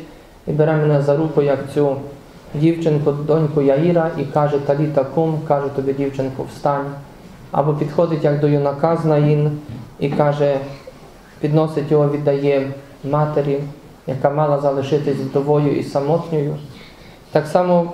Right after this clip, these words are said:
приходить якби часом до Лазаря, бо вже все занедбалось, бо вже пройшов час, бо вже чотири дні в гробі, і каже: «Лазарю, вийди». І, власне, для кожного з нас цей Єрусалим є інший,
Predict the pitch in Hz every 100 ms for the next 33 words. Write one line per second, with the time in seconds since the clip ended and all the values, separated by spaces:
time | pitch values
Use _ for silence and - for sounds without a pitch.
0 | - 165 147 175 170 160 151 156 151 151
1 | 151 156 147 147 143 151 160 160 156 143
2 | 139 147 139 - 156 147 143 135 120 156
3 | 151 147 - - - - - - 147 160
4 | 147 160 139 156 135 131 156 165 156 -
5 | - - - - - 151 151 151 147 156
6 | 151 151 143 135 151 160 165 175 175 -
7 | - - - 147 143 147 147 151 151 147
8 | 143 139 143 127 - - - - - -
9 | - - - - - - 160 180 - 180
10 | 180 175 - - 147 143 202 180 175 165
11 | 147 175 180 180 160 156 139 143 143 -
12 | 151 160 147 139 - 147 131 - - 123